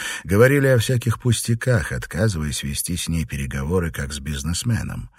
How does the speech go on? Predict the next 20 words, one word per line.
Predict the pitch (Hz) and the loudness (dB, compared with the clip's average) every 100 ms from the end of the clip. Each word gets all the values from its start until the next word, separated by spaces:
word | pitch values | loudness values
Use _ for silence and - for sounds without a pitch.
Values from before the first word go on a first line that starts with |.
| - - - - | -18 -16 -16 -6
Вместо | 90 110 107 - | 2 4 4 4
этого | 123 120 98 95 | 4 4 4 4
они | 98 101 | 4 4
уверяли, | 95 98 117 101 | 4 4 6 4
что | 85 - | 0 0
их | 87 78 | 0 -2
жены | 71 143 160 117 62 85 - - | -2 0 0 0 0 -4 -6 -8
с | - | 0
удовольствием | 165 160 160 131 131 123 | 6 8 6 4 4 4
походят | 113 117 131 123 120 | 4 2 2 2 0
с | - | 2
ней | 127 | 2
по | 120 | 2
магазинам, | 120 117 104 80 78 58 104 78 69 71 67 - - | 2 4 2 0 -2 0 0 0 -2 -4 -4 -6 -4
а | 90 | -2
потом | 82 78 107 131 113 90 | -2 0 2 2 2 2
поразевали | 76 73 92 113 | 0 0 2 2
рты | 69 - 90 | 2 0 0
от | 92 85 | 2 0
удивления, | 76 76 67 64 71 120 147 | -2 -2 -2 -2 0 2 0